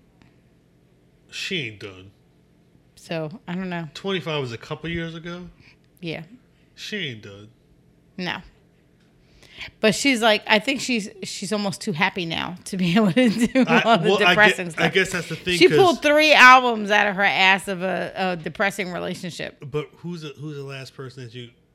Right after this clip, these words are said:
Speaker 1: there's a, there's a woman that has those conversations about them.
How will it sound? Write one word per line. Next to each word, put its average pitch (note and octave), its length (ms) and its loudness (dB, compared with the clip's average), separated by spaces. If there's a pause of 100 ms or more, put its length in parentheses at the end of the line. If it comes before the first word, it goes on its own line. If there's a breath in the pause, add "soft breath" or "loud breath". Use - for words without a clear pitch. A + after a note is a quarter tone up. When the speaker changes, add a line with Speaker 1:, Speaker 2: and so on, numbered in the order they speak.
(180)
Speaker 1:
there's C3 240 -2
a, B2+ 80 -4
there's C3 280 -2
a B2+ 60 -2
woman D#3 680 -4 (880)
that A2 140 -6
has B2+ 240 -6
those A#2+ 140 -10
conversations A#2 760 -8
about G#2 360 -12
them. B2 200 -20